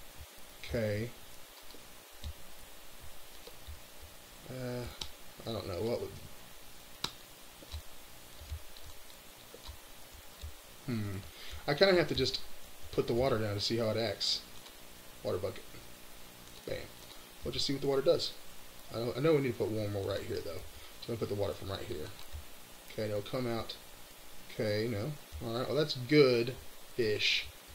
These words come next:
Okay. Yeah. Okay. All right. All right. Okay, that's good. So we need to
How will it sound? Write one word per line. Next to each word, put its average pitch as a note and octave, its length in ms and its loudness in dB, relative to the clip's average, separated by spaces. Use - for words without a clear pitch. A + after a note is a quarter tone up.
Okay. G#2 320 2
Yeah. A2+ 140 2
Okay. G#2 260 0
All G#2 100 0
right. F#2+ 180 0
All G#2+ 80 4
right. G2 160 0
Okay, A#2 220 2
that's G#2+ 220 2
good. - 220 -2
So - 120 6
we A#2 100 4
need B2 160 2
to A2 400 4